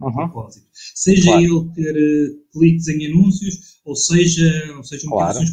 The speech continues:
Speaker 2: políticas.
Speaker 1: Uhum.
Speaker 2: Eh, aqui, enfim, a, a crer na, a crer na versão do autor, não, não havia a intenção de que isto saísse de um grupo muito fechado do WhatsApp, que foi onde isto começou
Speaker 1: Uhum.
Speaker 2: a circular.
Speaker 1: Pois, é, é assim, é verdade, é isso, é, isso é, é, são as palavras do, do, do autor da desinformação,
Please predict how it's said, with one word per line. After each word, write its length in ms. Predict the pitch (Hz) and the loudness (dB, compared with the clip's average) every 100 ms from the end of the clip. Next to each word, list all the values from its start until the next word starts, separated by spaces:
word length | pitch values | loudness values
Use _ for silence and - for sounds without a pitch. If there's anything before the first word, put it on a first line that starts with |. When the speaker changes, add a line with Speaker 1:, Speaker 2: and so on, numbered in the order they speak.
| - | -2
Speaker 2:
políticas. 760 | 160 - - - - - _ _ _ | -2 -4 -10 -18 -20 -20 _ _ _
Speaker 1:
Uhum. 80 | 165 | 0
Speaker 2:
Eh, 340 | 160 165 165 | 0 0 -2
aqui, 480 | 165 220 247 240 135 | 2 4 4 2 -2
enfim, 340 | 135 - 113 - | -6 -6 -6 -8
a, 40 | - | -16
a 20 | |
crer 320 | - 156 135 | -4 -4 -2
na, 120 | 127 | -6
a 40 | 123 | -10
crer 240 | 151 131 | -12 -10
na 60 | 135 | -12
versão 240 | 135 139 | -16 -18
do 80 | 143 | -12
autor, 340 | 147 - 185 | -12 -2 0
não, 100 | 160 151 | 0 -4
não 120 | 151 | -8
havia 200 | 143 147 | -4 -4
a 20 | |
intenção 500 | 143 147 - 165 151 | -4 -6 -2 -2 -2
de 80 | - | -4
que 140 | 160 | -6
isto 180 | - - | -6 -6
saísse 320 | 147 151 - | -6 -6 -8
de 80 | 139 | -12
um 20 | |
grupo 300 | 131 156 151 | -4 -4 -4
muito 240 | 139 147 - | -12 -14 -10
fechado 320 | - 139 135 | -8 -8 -10
do 60 | 147 | -12
WhatsApp, 480 | 143 - 165 165 | -10 -8 -6 -8
que 60 | _ | _
foi 100 | 151 | -8
onde 100 | 143 | -6
isto 100 | 139 | -6
começou 220 | 123 107 | -8 -6
Speaker 1:
Uhum. 20 | 107 | -8
Speaker 2:
a 20 | |
circular. 400 | - - 107 - _ _ _ _ _ _ _ | -8 -14 -20 -20 _ _ _ _ _ _ _
Speaker 1:
Pois, 280 | 123 98 - | -2 -2 -6
é, 160 | 147 - | -12 -6
é 80 | 139 | -4
assim, 360 | 127 - 117 110 | -2 -2 -2 -2
é 120 | 107 | -4
verdade, 380 | 107 117 156 113 | 0 2 2 0
é 60 | |
isso, 220 | 104 - | -4 -8
é, 160 | 113 107 | -12 -10
isso 320 | 107 107 - 104 | -8 -8 -6 -6
é, 320 | 98 98 98 | -6 -8 -12
é, 120 | - | -14
são 200 | - 110 | -12 -12
as 80 | 101 | -8
palavras 580 | 104 98 95 95 92 - | -4 -2 -4 -6 -12 -10
do, 180 | 95 | -14
do, 300 | 92 92 98 90 | -12 -14 -14 -12
do 200 | 98 101 | -4 -2
autor 260 | 92 110 | -2 -6
da 100 | 98 | -8
desinformação, 800 | 95 110 107 113 117 - 117 | -8 -10 -8 -8 -8 -6 -8